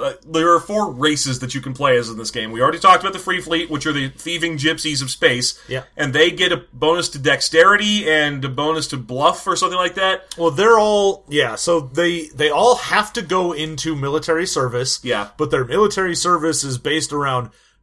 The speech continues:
Speaker 2: being flexible and dexterous, so they get the plus one to dexterity.
Speaker 1: Yep.
Speaker 2: Then all of their stuff is like, you get, uh,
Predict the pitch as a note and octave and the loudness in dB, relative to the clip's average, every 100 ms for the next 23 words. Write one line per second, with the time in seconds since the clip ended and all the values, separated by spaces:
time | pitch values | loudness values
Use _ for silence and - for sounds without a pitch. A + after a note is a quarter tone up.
0 | A2+ F3+ G3 F3 D3+ C#3+ C3+ B2+ F#3+ G3 | -6 -2 -2 -2 -4 -10 -12 -4 2 2
1 | F#3 D3+ D3 C#3 C3 B2+ B2+ B2 D#3 D3+ | 2 2 2 2 0 0 0 0 0 0
2 | - D3+ C#3 D#3 B2+ B2+ D3 E3+ D#3+ D#3 | -2 -2 -2 -2 -4 -4 -4 -2 -2 -2
3 | E3+ F#3 G#3 A3+ - F3+ C#3+ C3 D3 - | -4 -4 0 -2 0 2 2 0 -4 -10
4 | - C#3 - _ _ B2+ E3+ F#3 F#3 F3+ | -2 -2 -2 _ _ 0 2 2 0 -2
5 | - E3 G3 F#3 F3+ - E3+ C#3+ C#3+ C3+ | 0 2 4 4 0 4 2 2 -2 -2
6 | B2+ B2+ D#3+ D#3+ D#3+ D3+ D3 _ _ _ | -4 -4 -8 4 6 6 2 _ _ _
7 | _ C3+ D3 C3+ B2+ B2+ | _ 0 2 4 2 0